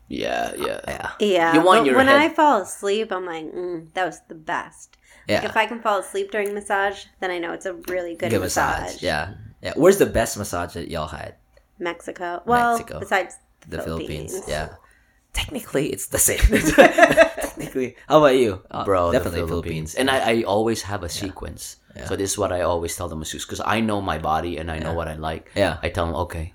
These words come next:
Speaker 1: start with the back. That's about thirty percent."
Speaker 2: The back.
Speaker 1: Always start with the back.
Speaker 2: Yeah.
Speaker 1: And then next thirty percent is just the legs, you know, front and the back of the legs. So that's sixty percent.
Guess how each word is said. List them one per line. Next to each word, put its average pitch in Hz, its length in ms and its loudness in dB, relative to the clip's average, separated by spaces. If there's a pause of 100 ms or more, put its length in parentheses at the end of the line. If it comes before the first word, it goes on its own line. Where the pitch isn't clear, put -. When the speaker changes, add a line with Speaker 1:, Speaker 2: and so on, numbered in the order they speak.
(100)
Speaker 1:
start - 320 -4
with 95 100 -4
the 95 60 -4
back. 82 360 -4 (580)
That's 82 160 -8
about 78 360 -6
thirty 82 220 -4
percent." 80 440 -8 (180)
Speaker 2:
The 104 160 0
back. 85 680 -2
Speaker 1:
Always 80 280 -2
start 92 160 0
with 101 100 -2
the 110 40 -2 (140)
back. - 200 -10
Speaker 2:
Yeah. 92 220 0 (220)
Speaker 1:
And 85 200 -6
then 80 220 -4
next - 400 -6 (220)
thirty 104 200 2
percent 113 460 -4 (240)
is 92 160 -10
just - 200 -6
the 98 80 -2
legs, - 440 -8
you 82 80 -8
know, 76 120 -6
front - 480 -2
and 90 120 -8
the 82 40 -8
back 82 280 -4
of 87 60 -14
the 95 80 -8
legs. 92 440 -8 (360)
So 80 320 -4
that's 80 240 -8
sixty - 420 -6
percent. 78 400 -8